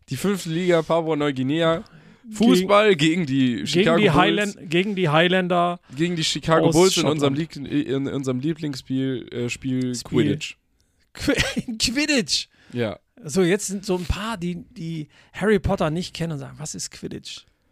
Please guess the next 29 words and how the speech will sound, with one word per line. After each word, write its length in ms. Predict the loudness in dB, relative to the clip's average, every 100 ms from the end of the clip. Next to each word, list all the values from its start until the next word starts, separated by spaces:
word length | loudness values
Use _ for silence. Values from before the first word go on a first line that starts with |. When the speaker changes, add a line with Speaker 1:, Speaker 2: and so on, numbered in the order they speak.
| _ _ _ -20 -8
Speaker 1:
Ja. 260 | -6 -6 -10 -16 _ _ _ -20
Wer 360 | -16 -10 -6
kennt 260 | -4 -2 -2
denn 160 | 0
Harry 220 | 0 0 -2
Potter 320 | -4 -6 -10
nicht? 280 | -12 -16 _ _ _ _ _ _ _ _ _ _ _ _ _ _ _ -20 -12
Speaker 2:
Oh, 120 | -8 -6
gibt's 240 | -6 -10
bestimmt 360 | -8 -10 -10 -12
welche. 320 | -14 -14 -18 _ _ _ _ _
Speaker 1:
Aber 200 | -2 -2
den 200 | 0 -4 -4
ersten 540 | -2 -2 -2 -6 -10 -8
Teil 400 | -4 -4 -4 -6
hat 160 | -10
doch 120 | -10 -12
jeder 760 | -12 -14 -10 -2 0 0 -2 -6
gesehen. 500 | -12 -16 -16 -18 -20 _ _ _ _ _ -2
Also, 320 | 0 2 -2
das 100 | -6 -8
Speaker 2:
Zumindest 280 | 0 4 4
Speaker 1:
jetzt, 140 | 4 2
Speaker 2:
gelesen. 520 | 4 4 2 0 -2
Speaker 1:
das 240 | -2 -2
jetzt 220 | -6 -6
nicht, 440 | -4 -2 -4 -6 -2
oder 220 | 0 0
g-, 120 | -4